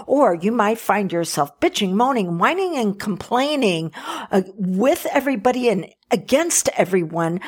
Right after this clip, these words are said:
that is in your environment. You can find yourself very angry. Anger is a good thing. It means boundaries have been violated. Or you could find yourself extremely sad, which means that you gr-,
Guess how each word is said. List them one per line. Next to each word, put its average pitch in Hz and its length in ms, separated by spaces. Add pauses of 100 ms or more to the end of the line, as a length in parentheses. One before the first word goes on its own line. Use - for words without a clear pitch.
(240)
that 214 160
is 196 300
in 262 260
your 220 240
environment. 185 800
You 165 140
can 170 200
find 156 360
yourself 151 420
very 151 460
angry. 285 460 (340)
Anger 170 280
is 156 140
a 156 60
good 220 240
thing. 208 160
It 202 160
means 165 320
boundaries 208 560
have 175 160
been 175 180
violated. 170 880 (320)
Or 220 240
you 208 160
could 190 200
find 190 380
yourself 180 560
extremely 202 760
sad, 170 420
which 165 260
means 175 320
that 175 120
you 160 160
gr-, 156 180